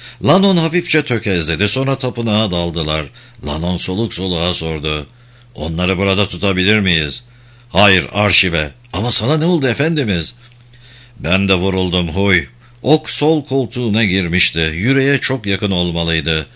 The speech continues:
Öldürücü bir yaraydı bu. Hiç kimse böyle bir yara alıp sağ kalamazdı.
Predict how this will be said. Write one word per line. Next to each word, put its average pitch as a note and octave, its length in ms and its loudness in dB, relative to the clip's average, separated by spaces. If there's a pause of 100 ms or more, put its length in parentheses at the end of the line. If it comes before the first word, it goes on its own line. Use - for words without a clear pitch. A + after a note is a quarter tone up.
(200)
Öldürücü D3 580 2
bir D#3+ 120 0
yaraydı F2+ 540 0
bu. D#2 240 -4 (380)
Hiç G3 220 2
kimse D#3+ 360 0
böyle D3 320 2
bir D3 120 2
yara C3 320 2
alıp B2+ 340 0
sağ A#2 320 0
kalamazdı. E2 840 0